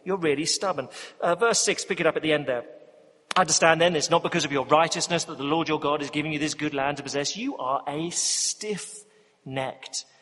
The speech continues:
people." And then seven, and verses seven to twenty-four, they're, they're, they're bracketed by rebellion. Verse seven,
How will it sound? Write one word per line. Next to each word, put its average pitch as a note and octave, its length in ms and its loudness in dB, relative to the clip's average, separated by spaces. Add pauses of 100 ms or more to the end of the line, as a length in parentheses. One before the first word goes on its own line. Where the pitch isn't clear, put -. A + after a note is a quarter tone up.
(200)
people." C#3+ 560 -8 (800)
And D#3+ 100 -2
then D#3 120 4
seven, F#3+ 280 0
and D#3 100 0
verses D#3+ 300 2
seven F#3 220 2
to D3+ 80 -2
twenty-four, D3+ 500 -2
they're, C3+ 220 0
they're, C3+ 280 0
they're C3 240 -4
bracketed C#3+ 720 0
by C3+ 140 2
rebellion. C#3 720 0 (460)
Verse D3 260 2
seven, C3+ 300 0